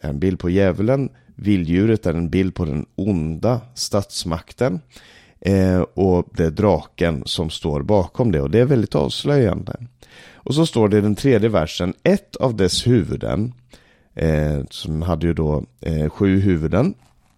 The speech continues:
"och ett av dess huvuden såg ut att ha blivit slaktat och dödat, men dess dödliga sår hade läkts, och hela jorden förundrade sig över vilddjuret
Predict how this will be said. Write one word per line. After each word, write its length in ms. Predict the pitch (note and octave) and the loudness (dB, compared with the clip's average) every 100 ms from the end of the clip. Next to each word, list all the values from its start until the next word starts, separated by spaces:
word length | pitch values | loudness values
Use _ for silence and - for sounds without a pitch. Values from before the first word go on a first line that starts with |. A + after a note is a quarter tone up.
| _ _ - | _ _ -12
"och 120 | - F#2+ | -2 -2
ett 380 | - C#3+ - | 2 0 2
av 100 | D#3+ | 0
dess 240 | D3 G#2+ - | 2 0 0
huvuden 360 | G2 D#2 D#2 | -2 -2 -6
såg 200 | D#2 A#2+ | -4 -2
ut 240 | F#2+ D2+ - | -2 -2 -8
att 120 | D2+ | -8
ha 80 | D2+ | -8
blivit 340 | E2 D2+ - | -6 -8 -6
slaktat 800 | - - D3 - - - E2 - | -8 -4 -4 -6 -20 -4 -4 -4
och 60 | F2+ | -10
dödat, 760 | E2 B2+ A#2+ B2 D#3 D2+ - - - - | 0 2 4 2 0 0 -4 -20 -20 -20
men 560 | _ F#2 B2+ A#2 C#2+ - | _ 2 4 4 0 -6
dess 280 | - F2 - | -2 -2 -2
dödliga 600 | - A#2+ G2 D2 D2+ G#2 | 0 2 4 2 0 0
sår 300 | A#2 - - | 0 -4 -4
hade 280 | D2 F2+ A2 | -2 0 0
läkts, 760 | A#2+ D#3+ G#2+ - - - - - - | 2 2 0 -2 -12 -18 -18 -18 -20
och 280 | _ _ D#2+ | _ _ -6
hela 380 | E2 C3 A2+ A#2 | 2 4 6 4
jorden 540 | A2+ F2+ D#2 D#2+ E2 | 2 0 0 -4 -4
förundrade 800 | D#2+ - F2+ G#2 B2+ A#2+ B2 A2 | -4 -2 2 2 2 2 2 2
sig 380 | - E2 D2 D2+ | -2 -2 -2 -2
över 240 | D2+ D#2+ | -4 -6
vilddjuret 920 | D2+ G2+ G2 D2 D2+ C#2+ - - - | -2 0 0 -2 -6 -6 -6 -8 -10